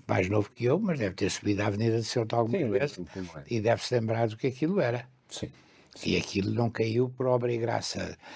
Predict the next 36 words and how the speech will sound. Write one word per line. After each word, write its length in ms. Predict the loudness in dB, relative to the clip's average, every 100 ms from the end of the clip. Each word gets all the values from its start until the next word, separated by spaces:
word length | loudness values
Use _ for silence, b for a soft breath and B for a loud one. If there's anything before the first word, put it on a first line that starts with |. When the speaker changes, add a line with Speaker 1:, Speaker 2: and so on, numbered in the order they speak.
| B -12
Speaker 1:
do 440 | -8 -8 -4 -4
Divino 340 | -4 0 2 2
Espírito 400 | 0 -2 -2 0
Santo, 200 | 2 2
com 140 | 2 0
todo 260 | 0 0
o 40 | 0
respeito 280 | 0 0
Speaker 2:
Uhum. 60 | -2
Speaker 1:
por 120 | -2
quem 120 | -2
é 100 | -2
crente, 320 | 0 2 2 0
a 60 |
minha 160 | -4 -2
mãe 160 | -2
também 260 | -2 -2 -2
era 180 | -2 -4
crente, 360 | 0 0 0 -4 B B B B B -6
nem 240 | 0 0
caiu 320 | 2 2 2 2
por 120 | 2
causa 280 | 0 2 0
do 100 | 0
per, 380 | 2 2 0 -6
porque 160 | -14 -4
já 100 | -2
estava 300 | 2 4 4
na 120 | 2
Constituição. 840 | 2 0 0 -4 -4 2 4 4
Atenção, 480 | 2 0 -2 2 2
em 40 | 0
Speaker 2:
Uhum. 40 |
Speaker 1:
setenta 360 | 0 2 4 2
e 40 |
seis, 320 | 4 6 6